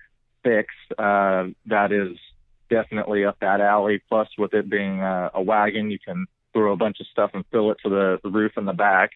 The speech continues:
So that kinda popped out in my head. Or the, the B M W M five wagon. I don't know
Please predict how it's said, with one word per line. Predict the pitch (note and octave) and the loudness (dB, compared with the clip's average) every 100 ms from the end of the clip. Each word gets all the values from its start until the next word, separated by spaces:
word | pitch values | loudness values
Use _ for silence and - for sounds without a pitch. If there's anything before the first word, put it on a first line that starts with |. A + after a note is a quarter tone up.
| - | -4
So | G#2+ | 0
that | G#2 A2+ - | 2 0 0
kinda | A2+ G2+ | 0 0
popped | - G#2+ - | 0 -2 0
out | G#2+ G2+ | 2 2
in | F#2+ | 0
my | G#2 G#2+ | 0 0
head. | A2 G#2+ G#2 | 0 0 0
Or | G2 G2 G2 F#2 _ _ _ _ _ - | 0 0 0 -2 _ _ _ _ _ -8
the, | G#2 F#2+ F#2 F2+ | -2 0 0 -4
the | G2+ | -2
B | A2 | -2
M | G#2+ | -2
W | G#2 G2 G2+ | -2 0 0
M | G#2+ F#2+ | 0 -2
five | - G#2 F#2+ | 0 0 2
wagon. | G#2+ G#2+ A2 | 2 2 0
I | G2 | -2
don't | A2+ G#2+ | -2 -4
know | A2 G#2 G2 | -4 -2 -2